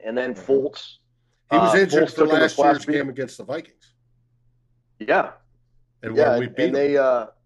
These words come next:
Speaker 1: um, they beat the Bears in Chicago in the playoffs last year. So I, huh?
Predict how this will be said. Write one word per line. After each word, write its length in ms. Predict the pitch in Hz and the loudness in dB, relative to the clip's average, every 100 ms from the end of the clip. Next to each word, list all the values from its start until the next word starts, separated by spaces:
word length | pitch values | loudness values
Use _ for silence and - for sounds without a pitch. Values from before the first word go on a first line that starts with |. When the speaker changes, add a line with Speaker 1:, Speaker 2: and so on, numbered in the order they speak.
| - | -6
Speaker 1:
um, 500 | 120 117 113 110 101 _ _ - | -2 -2 -4 -8 -16 _ _ -6
they 140 | 120 | -2
beat 200 | 117 147 | 0 0
the 60 | 117 | 0
Bears 320 | 135 151 139 | 2 2 0
in 60 | 131 | -8
Chicago 440 | 113 147 147 147 | -6 -4 -2 -4
in 60 | 139 | -6
the 60 | |
playoffs 360 | 117 151 147 143 | -4 -2 -2 -4
last 300 | 143 165 - | -8 -8 -12
year. 120 | 76 | -20
So 260 | - 113 113 | -6 0 0
I, 220 | 90 120 123 _ _ _ _ _ _ _ _ _ _ _ _ _ _ _ _ _ - | 0 -6 -8 _ _ _ _ _ _ _ _ _ _ _ _ _ _ _ _ _ -8
huh? 320 | - 147 | -2 -2